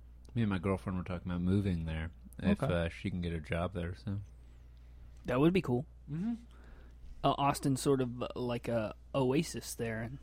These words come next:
Speaker 3: Texas, is it not?
Speaker 1: Right, yeah, it's like the, uh, the Asheville of Texas, but, like, much bigger.
Speaker 3: Mm-hmm, mm-hmm,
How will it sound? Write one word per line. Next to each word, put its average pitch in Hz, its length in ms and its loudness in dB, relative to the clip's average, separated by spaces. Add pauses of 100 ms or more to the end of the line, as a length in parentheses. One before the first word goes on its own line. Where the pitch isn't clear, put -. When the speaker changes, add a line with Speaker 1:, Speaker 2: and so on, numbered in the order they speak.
Speaker 3:
Texas, - 480 -4 (180)
is 127 140 -2
it 110 100 0
not? 120 220 -2 (520)
Speaker 1:
Right, 123 320 8
yeah, 127 240 6
it's - 220 -2
like 113 280 0
the, 110 300 2
uh, 104 180 4 (180)
the 104 200 0
Asheville 110 520 4
of 90 140 -4
Texas, - 540 -6
but, - 200 -4
like, 78 220 -8 (200)
much 90 360 -4
bigger. 80 220 -8 (100)
Speaker 3:
Mm-hmm, 139 260 2 (360)
mm-hmm, 120 160 -6